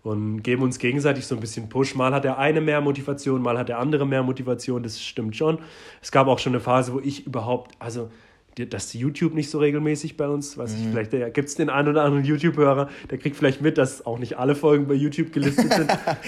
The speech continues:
Speaker 1: Das ist vielleicht auch immer ein bisschen meine Schuld.
Speaker 2: Shame on you.
Speaker 1: Ähm, da hat, da hatte ich auch mal so eine Phase, wo ich ehrlich gesagt nicht ganz so viel Lust hatte. Mm, und Marco hatte auch schon Phasen, wo er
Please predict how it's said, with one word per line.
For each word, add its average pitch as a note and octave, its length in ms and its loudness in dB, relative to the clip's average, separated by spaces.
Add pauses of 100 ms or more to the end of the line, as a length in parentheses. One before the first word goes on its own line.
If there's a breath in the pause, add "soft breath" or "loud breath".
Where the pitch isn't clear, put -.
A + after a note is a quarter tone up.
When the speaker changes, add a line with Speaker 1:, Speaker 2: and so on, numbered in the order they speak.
(140)
Speaker 1:
Das A3 100 2
ist - 60 -10
vielleicht C3+ 300 4
auch C3 80 -2
immer C#3+ 220 2
ein A2+ 60 -4
bisschen C3 300 2
meine B2 280 4
Schuld. E3 440 6
Speaker 2:
Shame G#2+ 280 0
on G#2+ 80 0
you. G#2 280 0 (100)
Speaker 1:
Ähm, A2 400 -4 (1000 soft breath)
da B2+ 180 0
hat, C#3 200 -4
da C3 140 -2
hatte C#3+ 140 -2
ich D#3+ 100 -12
auch B2+ 100 -4
mal F3+ 120 -2
so F3 80 -4
eine D#3 100 -2
Phase, A#2+ 380 -6
wo A#2+ 40 -6
ich A#2+ 120 -8
ehrlich B2 180 -8
gesagt B2 220 -8
nicht B2+ 240 -6
ganz A#2+ 240 -2
so C3 60 -6
viel B2 160 -6
Lust A2+ 280 -8
hatte. A2 240 -8 (640 soft breath)
Mm, A2+ 340 -8
und A#2+ 140 -4
Marco C3 320 2
hatte B2+ 160 -2
auch C#3+ 140 -2
schon D3+ 180 -4
Phasen, B2 480 -2
wo A#2+ 140 -4
er A2+ 180 -4